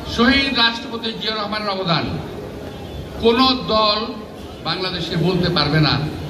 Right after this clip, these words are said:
আরামবাগে তারা এক গ্লাস পানি কখনো খাওয়াই গেছে কোনো মানুষকে। এখন কোনো রাষ্ট্রপতি বাংলা-, এই, এই আরামবাগে আসে নাই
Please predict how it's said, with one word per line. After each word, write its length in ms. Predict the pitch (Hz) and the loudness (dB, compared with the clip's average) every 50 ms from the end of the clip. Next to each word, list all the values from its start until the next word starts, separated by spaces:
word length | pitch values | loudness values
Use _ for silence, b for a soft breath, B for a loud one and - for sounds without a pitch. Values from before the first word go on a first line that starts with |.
| - - | -2 0
আরামবাগে 520 | 165 208 208 202 202 202 196 196 196 190 | 2 2 2 2 4 4 4 4 2 0
তারা 400 | 165 170 190 196 190 170 170 196 - - - - - - - - | 0 2 2 2 4 2 2 0 -2 -6 -8 -10 -10 -10 -6 -2
এক 200 | 185 208 226 220 | 0 0 0 0
গ্লাস 280 | - 208 226 226 220 214 - - - | 0 2 2 2 2 0 -2 0 0
পানি 200 | 226 247 277 285 | 2 2 2 2
কখনো 280 | 285 - - 226 214 - - | 2 2 2 2 0 0 -2
খাওয়াই 180 | 185 175 165 151 | -2 -2 -2 -2
গেছে 140 | 147 135 | -2 -4
কোনো 140 | 156 139 135 | -4 -4 -4
মানুষকে। 640 | 131 123 117 113 - - - - - - - 240 254 294 330 339 349 339 349 - - - - 240 262 262 233 226 214 - - - - - - - - - - - - - - - - - - - - - - - - - - - - 107 - - - - 107 - 208 - - - 202 - - - - - - 180 175 - - - - - - - - | -4 -4 -4 -4 -6 -8 -10 -10 -10 -8 -4 -2 -2 0 4 4 6 4 4 2 -2 -2 -2 0 0 0 -2 -2 -4 -8 -8 -10 -10 -10 -10 -10 -10 -10 -8 -8 -8 -8 -8 -8 -8 -6 -6 -6 -6 -6 -6 -6 -6 -6 -6 -6 -4 -4 -4 -2 -2 -2 -4 -4 -4 -4 -4 -4 -4 -4 -4 -4 -4 -4 -4 -4 -4 -4 -6 -6 -6 -6 -6 -6 -4
এখন 580 | 180 196 208 - 262 262 247 226 247 311 - - - | -2 -2 0 2 4 4 4 4 2 2 0 0 0
কোনো 220 | 226 240 269 269 262 | 2 4 4 4 2
রাষ্ট্রপতি 440 | 247 247 - 269 247 240 - 240 | 2 -2 -4 -6 -6 -6 -6 -6
বাংলা-, 320 | 226 226 220 220 - 214 202 | -6 -6 -6 -6 -6 -4 -4
এই, 220 | 202 202 - - - | -4 -4 -6 -8 -8
এই 200 | 196 214 233 214 | -6 -4 -2 -2
আরামবাগে 320 | 208 208 202 202 196 190 | 0 0 2 2 2 2
আসে 260 | 180 175 160 - 165 147 | 2 0 0 0 0 0
নাই 120 | 123 - | 0 -2